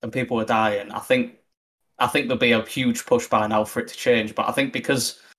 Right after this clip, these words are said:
you know, we're all quite short, we all have short-term memories in, in that regard, because it's on two weeks of the year, every year, people just, people don't see it as enough,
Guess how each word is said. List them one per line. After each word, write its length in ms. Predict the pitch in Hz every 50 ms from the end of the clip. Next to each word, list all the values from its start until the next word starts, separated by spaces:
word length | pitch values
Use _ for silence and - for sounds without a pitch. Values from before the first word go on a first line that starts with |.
| - - - - _ _ _ _ _ -
you 100 | 123 117
know, 180 | 117 117 117 117
we're 180 | 123 127 131
all 180 | 131 127 123 120
quite 220 | - 139 131 123 -
short, 480 | - - 131 120 117 113 - - - - _ _ _ _ _ _ _ _
we 100 | - 131
all 180 | 123 123 127 123
have 120 | 120 120 -
short-term 460 | - 131 120 123 - - 120 117 113
memories 400 | 113 117 117 117 117 113 110 -
in, 200 | 110 107 107 110 -
in 120 | 117 110 110
that 180 | 113 110 -
regard, 500 | 120 120 117 117 104 101 101 104 104 - - _ _ _ _ _ _ -
because 300 | 113 - - 131 120 127
it's 180 | 120 - -
on 160 | 127 117 117 113 - - -
two 180 | - 135 123 113
weeks 300 | 113 113 117 - - -
of 140 | 120 - -
the 100 | 110 107
year, 400 | 110 113 110 104 101 101 101 - _ _ _ _ _ _
every 300 | - 117 107 - 107 107
year, 380 | 107 110 107 104 101 98 104 - _ _ _ _ _ _ _ _ _ _
people 240 | - 131 123 - -
just, 320 | - 117 110 - - _ _ _ _ _ _ _ _ _ _ _ _ _ - - _ _ _ _ _
people 200 | - 131 120 117
don't 220 | 117 131 131 127
see 280 | - - 135 131 127 120
it 140 | 117 120 -
as 180 | - 123 110
enough, 560 | 120 113 120 120 117 - - - - - -